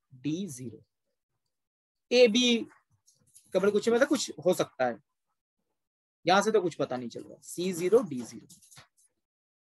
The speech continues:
अब बताइए, सी और डी दोनों अगर ज़ीरो ज़ीरो हो जाए, जो P matrix है वो बन जाएगा ए बी ज़ीरो ज़ीरो। पहले दो elements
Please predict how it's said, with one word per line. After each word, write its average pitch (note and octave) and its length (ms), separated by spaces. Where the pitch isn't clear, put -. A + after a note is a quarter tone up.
अब D#3 80
बताइए, G3 260
सी A3 400
और B3+ 220
डी A3 320
दोनों G3 380
अगर A#3 220
ज़ीरो E3 320
ज़ीरो G3 300
हो D3 160
जाए, C3+ 320
जो E3+ 160
P A#3+ 300
matrix A3 580
है D3 240
वो F#3 160
बन F#3+ 180
जाएगा D#3 460
ए G3+ 280
बी F#3 340
ज़ीरो C#3+ 360
ज़ीरो। A#2+ 260
पहले F#3+ 240
दो G3 160
elements F3+ 420